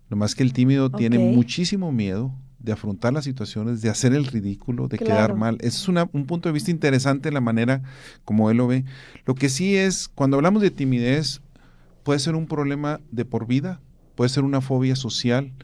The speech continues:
Speaker 1: puede ser algo que requiera un tratamiento psicológico para salir adelante. Algunas veces no tengo los recursos adecuados, Marcela, para salir adelante y necesito la ayuda de alguien más.
Speaker 2: Claro.
Speaker 1: Y necesito reconocerlo primero.
Speaker 2: ¿Cómo se podrá detectar esta parte?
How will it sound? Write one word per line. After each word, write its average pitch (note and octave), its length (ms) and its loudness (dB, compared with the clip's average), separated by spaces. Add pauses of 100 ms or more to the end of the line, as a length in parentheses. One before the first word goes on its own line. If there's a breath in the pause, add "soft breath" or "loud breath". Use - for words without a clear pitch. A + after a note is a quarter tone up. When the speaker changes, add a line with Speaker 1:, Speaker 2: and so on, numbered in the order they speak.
(500 soft breath)
Speaker 1:
puede C3 240 2
ser C3+ 220 0
algo C#3 420 0
que B2 140 -2
requiera B2 420 0
un C#3 140 0
tratamiento C3 580 0
psicológico B2+ 480 -2
para A2 200 -2
salir G#2+ 260 -2
adelante. A2+ 340 0
Algunas A#2+ 260 2
veces C3+ 300 -2
no B2 180 4
tengo C3+ 280 0
los C3 160 4
recursos E3 560 -6
adecuados, A2 680 -2 (260)
Marcela, G#2 300 -2
para G2+ 180 -4
salir G2+ 200 -2
adelante A#2+ 360 -2
y - 20 0
necesito A2+ 460 -2 (440)
la G#2+ 140 -2
ayuda A#2+ 320 0
de A2+ 100 0
alguien G#2 300 -2
más. F2 260 -6 (340 soft breath)
Speaker 2:
Claro. A#3 300 2
Speaker 1:
Y A#2+ 280 4
necesito B2+ 380 0
reconocerlo B2+ 760 0
primero. F#2+ 400 -6 (640 soft breath)
Speaker 2:
¿Cómo D#4 200 -4
se F4+ 140 -6
podrá B3+ 260 0
detectar A#3+ 540 0
esta G#3+ 220 -4
parte? - 380 -10